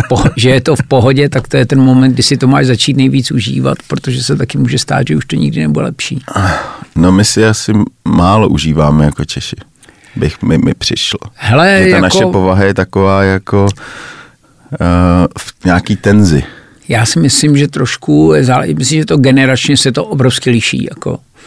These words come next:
Speaker 1: Jsou tady mladí lidi, kteří si chtějí jenom užívat.
Speaker 2: Jenom užívat, to máš pravdu zase.
Speaker 1: Pak jsou tady jako starý li-, starší lidi,
Speaker 2: Co
Speaker 1: kteří
Speaker 2: jsme my?
Speaker 1: jako si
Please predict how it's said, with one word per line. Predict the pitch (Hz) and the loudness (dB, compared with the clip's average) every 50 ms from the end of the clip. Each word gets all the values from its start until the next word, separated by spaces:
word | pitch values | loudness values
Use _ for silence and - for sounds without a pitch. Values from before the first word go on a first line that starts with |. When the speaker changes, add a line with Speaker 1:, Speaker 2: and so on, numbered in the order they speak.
| - - - - - | -20 -20 -20 -20 -14
Speaker 1:
Jsou | - - 127 | -8 -6 -4
tady | 110 - 147 143 | 0 2 4 4
mladí | 175 156 127 120 131 139 135 | 4 4 4 4 2 2 2
lidi, | 139 131 135 131 | 2 2 0 0
kteří | 131 135 135 120 | 0 2 0 0
si | - 135 123 | 0 -2 -2
chtějí | - - 143 | 0 0 2
jenom | 127 113 107 107 110 | 2 4 4 4 4
užívat. | 113 92 98 101 | 2 4 4 4
Speaker 2:
Jenom | 117 107 101 95 | 4 4 4 4
užívat, | 90 82 80 80 76 78 78 73 | 2 2 2 0 0 0 0 0
to | - | 2
máš | 95 90 87 - | 2 0 0 0
pravdu | - 92 87 85 82 80 76 | -2 0 0 2 2 2 2
zase. | 73 76 - - - | 0 0 0 0 0
Speaker 1:
Pak | 85 76 | 0 2
jsou | - 147 139 131 | 2 2 2 2
tady | - 135 135 | 2 2 2
jako | 131 131 120 151 147 | 2 0 0 0 -2
starý | - - 143 127 131 135 139 139 | -2 0 0 2 2 4 4 4
li-, | 135 135 151 - | 2 2 0 -2
starší | - - 131 120 117 - - 135 | -2 -2 -2 -2 0 0 0 2
lidi, | 131 135 131 131 131 135 139 | 2 2 2 2 2 2 0
Speaker 2:
Co | 127 | 0
Speaker 1:
kteří | 131 147 143 139 139 151 | 0 0 0 2 2 2
Speaker 2:
jsme | 151 - - | 2 2 2
my? | 87 85 | 2 2
Speaker 1:
jako | 85 85 - 143 143 147 147 143 | 0 0 2 2 2 2 2 2
si | 131 - - 151 151 147 | 0 0 0 0 0 0